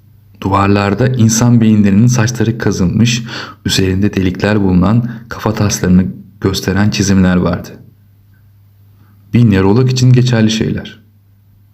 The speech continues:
Erik Ackerman tekrar etti. "Ne zamandır ana?"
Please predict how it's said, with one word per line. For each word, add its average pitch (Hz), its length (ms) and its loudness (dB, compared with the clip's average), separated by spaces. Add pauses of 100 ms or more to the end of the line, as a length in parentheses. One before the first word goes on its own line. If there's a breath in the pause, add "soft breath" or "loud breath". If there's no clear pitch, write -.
(1400)
Erik 101 200 0
Ackerman 117 440 2
tekrar 113 340 0
etti. - 400 -10 (1400)
"Ne 117 80 4
zamandır 120 480 2
ana?" 90 340 -8